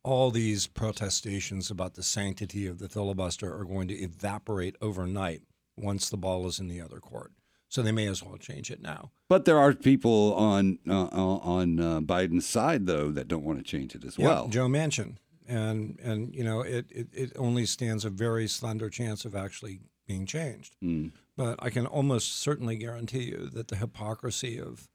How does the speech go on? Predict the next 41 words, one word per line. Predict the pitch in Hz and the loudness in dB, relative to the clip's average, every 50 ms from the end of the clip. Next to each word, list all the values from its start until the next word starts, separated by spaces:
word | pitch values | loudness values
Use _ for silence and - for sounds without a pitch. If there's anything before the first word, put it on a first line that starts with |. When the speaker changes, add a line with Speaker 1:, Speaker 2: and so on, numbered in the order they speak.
| _ _ _ _ _ _ _ | _ _ _ _ _ _ _
Speaker 1:
the | 131 113 | -6 -2
people | - 123 113 117 113 | -2 -2 0 0 0
that | 107 104 | 0 0
are | 107 101 | 0 -2
protesting | - - 113 107 101 - 113 110 104 - - 120 110 | -2 -2 -2 -2 -2 -2 -4 -4 -2 -4 -4 -6 -6
this | 104 101 98 - - - | -8 -10 -12 -12 -10 -10
will | - | -8
become | 113 117 113 - 110 101 98 | -8 -8 -6 -6 -6 -6 -6
very, | 95 104 101 95 98 95 | -6 -6 -4 -4 -4 -6
very | - 69 76 82 78 | -8 -10 -12 -14 -14
clear | - - 139 127 - - - | -10 -8 -8 -8 -8 -12 -14
in | - | -14
twenty | - - - - - | -16 -14 -16 -16 -16
twenty-two. | 120 - 120 - 139 123 - - - - - - _ _ _ _ _ _ _ _ _ _ _ _ _ _ _ _ _ _ _ _ _ _ _ _ _ _ _ _ - | -14 -14 -14 -14 -14 -14 -14 -14 -14 -14 -16 -20 _ _ _ _ _ _ _ _ _ _ _ _ _ _ _ _ _ _ _ _ _ _ _ _ _ _ _ _ -8
I | - | -8
mean, | 107 101 95 - - - _ _ _ _ | -6 -6 -8 -10 -14 -18 _ _ _ _
I'm | - 117 104 | -6 -6 -6
sorry, | - - 113 104 110 110 104 107 | -4 -2 -2 -2 0 -2 -2 -4
but | - 104 101 - - | -4 -8 -12 -8 -4
there | 127 110 107 107 | -2 0 0 0
it | 104 | 0
is. | 113 120 113 98 92 - - - | -2 -2 -2 -4 -6 -8 -10 -10
It's | 113 - - | -8 -8 -6
a | 110 | -6
strategic | - - - 113 - 131 120 - 147 - | -6 -6 -6 -2 0 0 0 0 -2 -2
move, | 117 120 117 123 127 131 135 - - 139 - - | 0 0 2 2 2 2 0 -2 -4 -8 -8 -4
and | 117 110 107 107 107 107 104 101 101 - | -4 -2 0 0 0 0 -2 -2 -4 -6
it's | - 107 - - | -8 -10 -12 -12
part | - _ 123 117 113 | -6 _ -2 0 0
of | 110 104 | 0 -2
the | 107 | -2
game, | 98 113 113 113 117 123 127 123 123 - - | 0 0 0 2 0 0 0 -2 -4 -6 -8
and | 107 104 101 104 101 | -6 -6 -4 -4 -4
the | 101 | -6
Republicans | 104 107 - 117 113 104 110 - 110 107 98 107 | -8 -6 -6 -6 -4 -4 -4 -4 -4 -4 -4 -2
are | 104 | -2
not | 101 101 107 - | -4 -4 -6 -6
going | 110 110 101 98 95 | -6 -6 -4 -4 -6
to | 98 | -6
ignore | 92 85 104 104 104 113 113 | -6 -4 -2 -2 0 -2 -2
that | 107 110 110 107 107 - | -4 -6 -8 -8 -10 -12